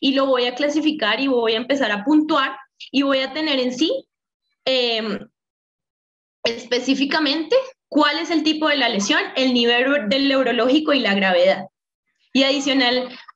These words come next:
si empiezo, digamos, pues el paciente de nuestro caso, como el que estamos viendo ahora, pues ya es un paciente crónico, ya no estamos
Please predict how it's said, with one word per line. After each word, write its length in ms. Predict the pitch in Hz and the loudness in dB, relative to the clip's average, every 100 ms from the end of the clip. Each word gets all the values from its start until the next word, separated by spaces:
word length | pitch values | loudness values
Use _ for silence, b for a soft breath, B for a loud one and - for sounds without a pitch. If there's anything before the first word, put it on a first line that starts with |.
| _ | _
si 400 | - 277 269 - | -2 0 0 -4
empiezo, 500 | 254 254 202 254 254 | -4 -2 0 0 2
digamos, 360 | 277 247 233 269 | 0 0 0 -2
pues 140 | 226 220 | 0 0
el 120 | 202 | -2
paciente 460 | 208 214 226 220 240 | -2 -2 -2 0 0
de 100 | 269 | 0
nuestro 340 | 277 269 220 | 0 -2 -2
caso, 300 | 214 202 220 | -2 -2 -4
como 180 | - 240 | 0 0
el 80 | 240 | 0
que 80 | 226 | 0
estamos 300 | 208 202 190 | 2 2 4
viendo 260 | 220 233 | 2 4
ahora, 280 | 240 233 233 | 4 2 0
pues 160 | 247 220 | 0 0
ya 220 | 202 202 | 0 0
es 220 | 208 - - | -2 -4 -8
un 160 | 226 226 | -2 0
paciente 460 | 247 262 254 254 | 2 2 2 0
crónico, 340 | - 233 226 240 | -2 -2 0 0
ya 160 | 214 | 0
no 80 | 220 | 0
estamos 420 | 214 233 - 233 | -2 -2 0 0